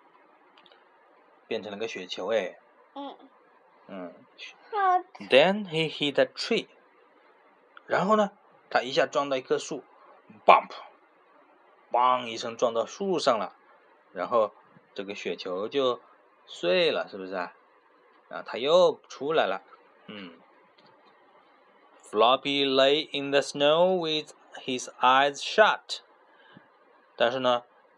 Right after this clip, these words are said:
Speaker 1: 他这一下也摔得不轻哦，于是他就躺在雪地里面，把眼睛闭上，休息一下。A man ran up.突然呢，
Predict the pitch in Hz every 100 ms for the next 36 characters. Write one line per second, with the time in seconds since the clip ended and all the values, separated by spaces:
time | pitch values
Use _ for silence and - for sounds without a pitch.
0 | _ _ _ _ _ - 120 127 107 131
1 | 117 98 90 - 120 120 - 120 - 131
2 | 131 139 135 135 _ _ _ _ _ _
3 | 98 107 113 - 117 113 - 117 107 135
4 | 135 107 101 123 120 117 110 - - _
5 | 95 107 98 92 113 - 139 117 104 92
6 | _ _ - 110 113 123 113 95 104 -
7 | - _ _ _ _ _ _ _ _ _
8 | _ _ _ _ _ _ - 123 143 208
9 | 233 226 135 151 170 160 156 - - -
10 | _ _ _ - _ _ - 117 110 104
11 | 120